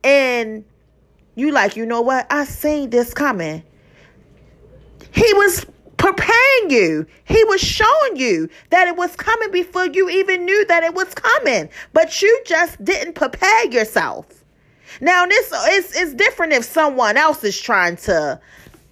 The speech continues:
put a little remix in your life of stuff that you're going through,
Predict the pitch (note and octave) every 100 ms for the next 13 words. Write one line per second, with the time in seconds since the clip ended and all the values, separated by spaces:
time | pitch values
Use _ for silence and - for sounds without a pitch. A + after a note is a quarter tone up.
0 | _ _ _ _ _ _ _ _ _ _
1 | _ _ _ - C#4+ B3 A#3+ B3 F#3 E3+
2 | C#4 C4 B3 A#3 - B3 A3+ A3+ A3 G#3
3 | G#3+ A3 - G3 G3 F3 F3 F3+ _ _
4 | _ _ _ - - B3+ B3 - A3+ A3
5 | C4 A#3+ G3+ A3+ A#3 G3+ A#3 A3 A3 A3